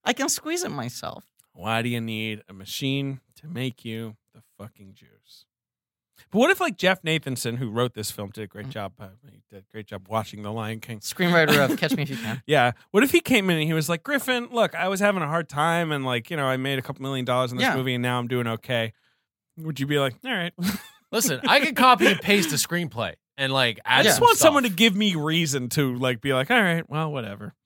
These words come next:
Speaker 2: Like, someone comes, "My kid was sick, and, yeah, I made
Speaker 1: Yeah.
Speaker 2: a lot of money, and then, uh, my kid's better." I'm like, "All right, <laughs> cool. Glad you made it."
Speaker 1: Donald Glover went on
Speaker 2: <laughs>
Speaker 1: Jimmy Kimmel to promote it wearing a full lion costume,
Speaker 2: Yeah.
Speaker 1: which was kinda fun.
Speaker 2: Kinda funny.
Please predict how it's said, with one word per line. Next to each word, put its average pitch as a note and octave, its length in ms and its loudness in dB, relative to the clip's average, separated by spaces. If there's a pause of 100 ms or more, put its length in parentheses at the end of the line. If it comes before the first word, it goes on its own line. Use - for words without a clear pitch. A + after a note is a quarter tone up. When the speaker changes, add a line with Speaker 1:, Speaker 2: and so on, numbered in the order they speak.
(260)
Speaker 2:
Like, D#3 140 -4
someone F3 180 4
comes, F#3 160 -2
"My D#4 160 2
kid A3 220 2
was G3 120 4
sick, F#3+ 360 4
and, D#3+ 200 2
yeah, B3 180 2
I A3+ 80 6
made A#3 80 8
Speaker 1:
Yeah. E3+ 80 8
Speaker 2:
a D#3 40 6
lot C#3+ 160 6
of C#3 60 -4
money, C#3 260 2
and D3 140 -2
then, C#4 120 -2
uh, D4+ 120 0
my D4 100 0
kid's B3 240 -2
better." A2 340 -2 (360)
I'm D#3+ 80 -14
like, C#3+ 180 -10
"All A#3 80 -2
right, G#3 200 0 (120)
<laughs> - 720 -16
cool. G#3+ 360 4 (540)
Glad G3 220 4
you G3+ 60 0
made F3 240 2
it." C3+ 100 -2 (140)
Speaker 1:
Donald B3 300 6
Glover G3+ 340 4
went E3+ 300 2
on D3+ 640 4 (400)
Speaker 2:
<laughs> - 400 -20
Speaker 1:
Jimmy D#3 320 0
Kimmel C#3 340 -4
to D#3 180 -6
promote C3 360 -2
it B2 160 -2
wearing C3 320 -4
a B2+ 60 -4
full C3 180 -12
lion A#2+ 280 -4
costume, A#2 680 -8
Speaker 2:
Yeah. D3 160 -4
Speaker 1:
which C3+ 80 -8
was B2+ 180 -8 (180)
kinda B2+ 220 -8
fun. A2 460 -14
Speaker 2:
Kinda - 120 -6
funny. G#2 300 -14